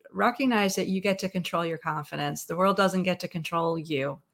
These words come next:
and you get to control your brain. So the day that you say you wanna do something about it, you can. And I promise you,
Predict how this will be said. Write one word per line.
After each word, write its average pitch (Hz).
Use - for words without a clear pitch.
and 175
you 190
get 196
to 190
control 180
your 170
brain. 156
So 170
the 160
day 180
that 185
you 180
say 180
you 175
wanna 170
do 180
something 196
about 202
it, 180
you 185
can. 151
And 175
I 165
promise 185
you, 156